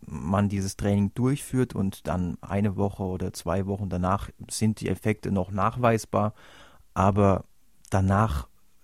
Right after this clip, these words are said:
ähm, ist es so, als, also wenn man dann zwei Monate danach guckt, ist es vielleicht so, als hätte es dieses Training nie gegeben, ja? Und hier muss man sagen, auch diesbezüglich gibt es eine ziemlich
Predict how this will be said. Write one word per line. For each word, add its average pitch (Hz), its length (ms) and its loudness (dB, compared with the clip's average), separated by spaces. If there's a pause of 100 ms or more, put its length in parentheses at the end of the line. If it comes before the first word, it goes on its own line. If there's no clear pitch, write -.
(160)
ähm, 104 440 2
ist 104 160 -2
es 107 160 0
so, 110 180 2
als, 101 380 -2 (100)
also 95 340 0
wenn 98 120 2
man 95 100 2
dann 92 160 0 (200)
zwei 101 260 2
Monate 107 360 2 (140)
danach 98 400 2
guckt, 110 300 -2
ist 104 160 -2
es 101 120 -2
vielleicht 98 300 -2
so, 98 200 0 (260)
als - 380 -4
hätte 107 180 2
es 101 200 -2
dieses 98 300 -2
Training 98 320 4
nie 101 180 6
gegeben, 104 560 2 (220)
ja? 101 240 2 (880)
Und 107 460 4 (300)
hier 143 220 6
muss 151 180 6
man 135 100 6
sagen, 113 440 6 (800)
auch 95 280 -2 (180)
diesbezüglich 104 800 4
gibt - 180 -6
es 107 180 -2
eine 98 200 0
ziemlich 117 480 0